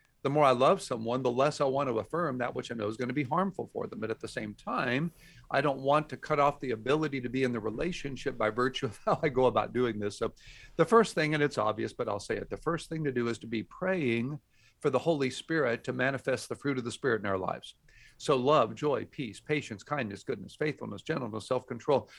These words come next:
are what the Spirit is doing in us and through us. Help us to love people who don't love us.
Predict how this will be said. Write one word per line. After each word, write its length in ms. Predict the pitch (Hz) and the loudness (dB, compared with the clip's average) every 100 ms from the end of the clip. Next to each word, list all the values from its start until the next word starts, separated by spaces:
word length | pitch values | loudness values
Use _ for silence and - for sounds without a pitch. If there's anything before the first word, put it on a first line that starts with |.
| - | 0
are 100 | 139 | 2
what 180 | 151 147 | 4 0
the 100 | 127 | -2
Spirit 320 | - 175 160 | -4 -4 -4
is 100 | 107 | -2
doing 300 | 156 135 120 | 0 0 0
in 160 | 143 | -4
us 200 | 175 165 | -4 -4
and 100 | 160 | -8
through 200 | - 226 | -6 -6
us. 220 | - - - _ _ _ | -6 -10 -20 _ _ _
Help 200 | 151 165 | 2 4
us 100 | 185 - | 4 4
to 100 | 143 | 0
love 420 | 131 185 220 - | 2 4 4 2
people 260 | 147 139 | -6 -4
who 120 | 131 147 | -2 0
don't 200 | 143 143 | 0 2
love 220 | 131 117 | 2 4
us. 320 | 95 90 - | 0 -2 -14